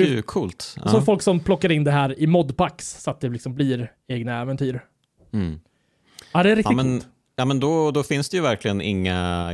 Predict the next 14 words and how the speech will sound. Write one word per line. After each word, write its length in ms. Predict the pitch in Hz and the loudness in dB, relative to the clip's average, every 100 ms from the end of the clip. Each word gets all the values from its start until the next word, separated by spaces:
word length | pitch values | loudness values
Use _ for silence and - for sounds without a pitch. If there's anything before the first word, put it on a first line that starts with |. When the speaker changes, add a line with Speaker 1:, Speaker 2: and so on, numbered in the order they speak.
| 87 87 | -8 -8
Speaker 2:
gränser 760 | - 107 87 82 - 190 90 90 - | -4 -2 -4 -6 -4 -2 -2 -4 -6
för 100 | 90 | -6
Minecraft. 720 | 80 95 104 95 - - - | -6 -8 -8 -8 -12 -14 -10
Då 80 | |
kan 220 | 101 117 120 | -6 -4 -2
det 60 | |
ju 60 | 120 | 0
bara 240 | 107 95 | 0 2
utvecklas, 720 | 92 - 95 - 92 - - | 0 -2 -6 -4 -6 -8 -8
eh, 280 | 92 87 85 - | -4 -4 -4 -4
i 100 | 92 | -4
all 120 | 87 | -4
evighet 420 | 82 92 131 - | -6 -6 -8 -10
egentligen. 360 | 92 - - | -12 -12 -14